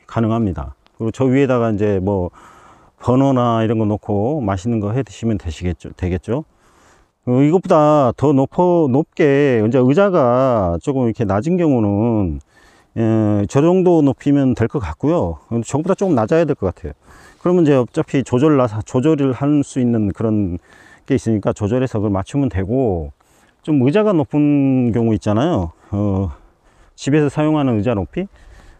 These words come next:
그것도 마찬가지로 저 조절할 수 있는 걸 통해서 위로 올리셔서 사용하시면 딱 맞게, 어, 맞춰집니다. 어, 다행히, 어, 햇빛도 그렇게 많지 않고 오늘은, 어,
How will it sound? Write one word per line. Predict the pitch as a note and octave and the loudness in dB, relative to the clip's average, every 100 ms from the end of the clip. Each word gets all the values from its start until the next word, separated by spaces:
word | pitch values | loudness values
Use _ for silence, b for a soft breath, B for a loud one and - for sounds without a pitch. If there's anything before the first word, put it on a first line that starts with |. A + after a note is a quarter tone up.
| - | -6
그것도 | E3 G3 F3 D3+ D#3 | -2 0 2 2 4
마찬가지로 | A#2 - D3+ C#3 A#2+ A#2 A#2+ | 2 0 0 0 0 0 0
저 | A2+ A2 A2 A2 | -2 0 0 -2
조절할 | - A2+ C3+ B2+ | -2 -2 0 0
수 | - A#2 | -2 -2
있는 | G#2+ G2+ | 0 0
걸 | G2+ F#2 | -2 -4
통해서 | - E3+ E3+ A2 G#2+ G2 | -4 -4 -2 -2 -2 -2
위로 | E2 G2 C#3+ | -2 0 0
올리셔서 | G2 F#2 G2+ F#2 E2 A#2+ - b b b b | 0 -2 -2 -4 -2 -4 -6 b b b b
사용하시면 | - D#3+ E3 D3 - A2+ C3 G2 D#2+ - | -8 -2 0 -2 -2 -2 0 -2 -4 -6
딱 | C3 C#3+ | -2 0
맞게, | A2+ G2+ - G#2 G#2+ A#2+ G2 | -2 -4 -4 -2 -2 -6 -6
어, | G2 F#2 | -4 -2
맞춰집니다. | F2+ F#2 B2 A2 G2 E2 C#2 - _ _ _ _ b b b b b b b _ _ _ - | -2 -2 -4 -2 -2 -4 -8 -12 _ _ _ _ b b b b b b b _ _ _ -8
어, | D#2 E2+ D2 C#2 B B _ _ _ _ _ _ _ _ _ _ _ _ _ _ _ _ | -2 -2 -2 -6 B B _ _ _ _ _ _ _ _ _ _ _ _ _ _ _ _
다행히, | - C3 D#3 D3 C#3+ B2 F#2 | -2 2 2 2 2 0 -2
어, | A#2+ | -4
햇빛도 | C3 F#3 E3+ D3+ B2+ | -4 -6 -4 -4 -4
그렇게 | - A2+ | -4 -4
많지 | G2+ A2 B2 | -2 -2 -4
않고 | A2 A#2 | -4 -2
오늘은, | A2+ G#2+ A2+ F#2+ E2+ | -2 0 0 -2 -4
어, | G#2+ A#2 | -2 -2